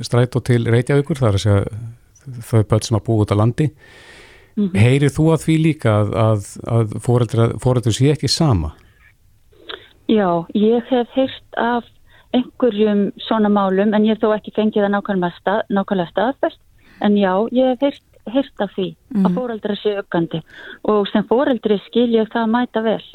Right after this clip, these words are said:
Speaker 3: En er, er Mjóddin eitthvað einsdæmi í þessu eða eru það að heyra, eh, frásagnir, eh, af öðrum stoppstöðum?
Speaker 2: Nei, ég held að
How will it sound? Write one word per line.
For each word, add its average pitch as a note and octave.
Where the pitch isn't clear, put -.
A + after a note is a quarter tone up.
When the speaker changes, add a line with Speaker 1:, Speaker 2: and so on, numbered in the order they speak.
Speaker 3:
En G3+
er, A3+
er G#3+
Mjóddin A#3+
eitthvað G#3+
einsdæmi F#3+
í G3+
þessu G3+
eða F#3
eru G#3
það G3+
að F#3+
heyra, G#3+
eh, G3
frásagnir, G#3
eh, G3
af F#3+
öðrum G#3+
stoppstöðum? -
Speaker 2:
Nei, E3+
ég F#3
held G3
að F3+